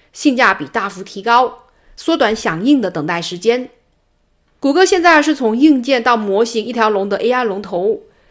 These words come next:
全球仅此一家。谷歌和油管广告业务的老本行收入增量仍然非常强劲，云计算和人工智能蓬勃发展，Gemini 模型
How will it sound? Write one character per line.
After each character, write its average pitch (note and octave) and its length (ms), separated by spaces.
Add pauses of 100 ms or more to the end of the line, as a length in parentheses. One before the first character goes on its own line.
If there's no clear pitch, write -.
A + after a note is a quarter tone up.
全 A#3 240
球 G3+ 200
仅 G3+ 220
此 - 160
一 F3+ 140
家。 G3 320 (720)
谷 B3 160
歌 F#4+ 160
和 F#4 100
油 B3+ 200
管 C4+ 180
广 F#3+ 220
告 C#4 160
业 D4 120
务 C#4 160
的 G3+ 120
老 F#3 160
本 A3+ 180
行 E3+ 300
收 C4+ 200
入 B3+ 160
增 G#3+ 220
量 G3 440
仍 F#3 100
然 F#3+ 120
非 G#3+ 220
常 F3+ 240
强 E3+ 260
劲， A3 300 (520)
云 C#4+ 180
计 F#4 180
算 E4 220
和 B3+ 100
人 A3 140
工 A#3 140
智 A#3+ 120
能 F#3+ 180
蓬 G3+ 300
勃 F#3+ 120
发 G#3+ 200
展， G3+ 360 (520)
Gemini F4 420
模 A3 220
型 A#3 340